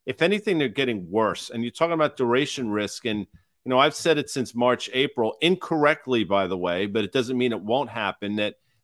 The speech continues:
there's an inevitability to another sort of shoe to fall in the small and regional bank sector. And maybe it's not a small and regional bank, maybe it's something else, but it's definitely out there. You drew this pennant, as Carter would say, the lines draw themselves.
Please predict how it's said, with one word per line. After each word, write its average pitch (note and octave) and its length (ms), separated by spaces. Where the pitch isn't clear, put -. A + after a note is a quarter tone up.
there's B2+ 220
an C3+ 80
inevitability C3 840
to A#2 200
another A2+ 300
sort A2+ 280
of G2 80
shoe B2+ 600
to A2 100
fall G#2 560
in A2+ 140
the A2 80
small A#2+ 340
and A2+ 100
regional A2+ 360
bank A2+ 260
sector. G2+ 340
And G#2+ 120
maybe D#3 280
it's D3+ 160
not D#3 180
a D3 40
small G#2 280
and G2 80
regional F#2+ 300
bank, F#2 260
maybe A#2+ 200
it's C3+ 140
something A#2+ 400
else, A#2+ 260
but G#2 220
it's B2 200
definitely C#3+ 440
out B2+ 220
there. G2+ 100
You A#2 200
drew C#3+ 200
this C3 220
pennant, C3 480
as G#2+ 120
Carter B2+ 300
would A#2+ 160
say, B2+ 140
the A2+ 100
lines A2+ 380
draw A#2+ 200
themselves. A2+ 760